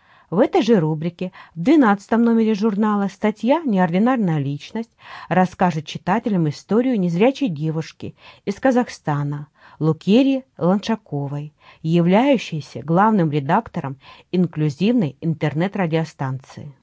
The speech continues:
Продолжает тему трудоустройства людей с инвалидностью по зрению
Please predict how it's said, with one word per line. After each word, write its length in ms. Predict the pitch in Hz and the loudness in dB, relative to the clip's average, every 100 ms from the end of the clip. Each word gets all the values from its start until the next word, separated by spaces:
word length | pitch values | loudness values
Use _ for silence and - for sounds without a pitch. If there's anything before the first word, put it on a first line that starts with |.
| _ _ _ _ _ _ _ _ _ _ _ _ - - | _ _ _ _ _ _ _ _ _ _ _ _ -20 -4
Продолжает 640 | 165 190 208 320 330 - | 2 4 4 2 2 -2
тему 300 | - 175 202 | -2 -2 -2
трудоустройства 800 | 226 214 214 175 - 247 269 175 | -2 0 2 0 0 0 0 -4
людей 280 | 160 175 226 | -2 -2 -2
с 80 | |
инвалидностью 760 | 170 139 139 135 147 165 - 214 | -2 -2 -4 -4 -4 -6 -6 -8
по 160 | 175 156 | -4 -4
зрению 480 | 135 143 160 208 | -4 -6 -4 -6